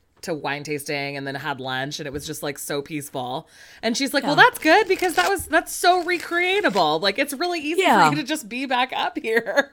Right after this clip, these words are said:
Speaker 1: <laughs>
Speaker 2: Yeah, yeah.
Speaker 1: I'm like, "Oh, that's true. It isn't impossible for me to feel, like, peace."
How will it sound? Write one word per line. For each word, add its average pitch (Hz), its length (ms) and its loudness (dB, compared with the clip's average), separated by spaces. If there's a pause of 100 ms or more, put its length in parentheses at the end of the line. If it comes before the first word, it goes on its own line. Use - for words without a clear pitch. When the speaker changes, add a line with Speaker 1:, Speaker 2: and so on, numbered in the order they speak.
Speaker 1:
<laughs> - 120 -10
Speaker 2:
Yeah, 214 540 6 (160)
yeah. 208 380 4 (400)
Speaker 1:
I'm 277 100 -4
like, 302 160 -2
"Oh, 415 80 2
that's 349 280 -2
true. 185 480 2 (100)
It 254 100 0
isn't 330 200 0
impossible 165 520 0
for 170 100 -2
me 160 120 0
to 151 80 2
feel, 143 400 2
like, 147 240 -2
peace." 139 600 -6